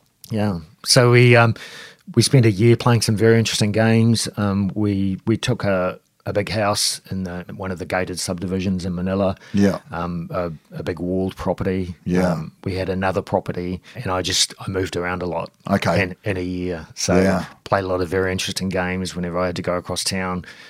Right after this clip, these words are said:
Speaker 1: we'd leave the compound in one vehicle. We'd go to one of half dozen different locations we used to use. I'd get out,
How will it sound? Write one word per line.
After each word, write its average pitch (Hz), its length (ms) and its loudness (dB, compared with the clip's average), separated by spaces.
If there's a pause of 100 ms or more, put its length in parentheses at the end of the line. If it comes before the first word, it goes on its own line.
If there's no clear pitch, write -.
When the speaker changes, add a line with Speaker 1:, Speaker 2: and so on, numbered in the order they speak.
(160)
Speaker 1:
we'd 90 200 -6
leave 90 240 -2
the 92 80 -2
compound 95 480 -4
in 92 80 -4
one 95 180 -2
vehicle. 92 560 -2
We'd 85 240 -6
go 92 200 0
to 87 520 -4
one 92 160 -2
of - 460 -8 (540)
half 98 280 0
dozen 92 300 0
different 90 420 -6
locations 90 720 -2
we 90 120 -6
used 92 180 -6
to 101 80 -2
use. 92 400 -2 (280)
I'd 95 200 -2
get 95 160 -2
out, 95 240 2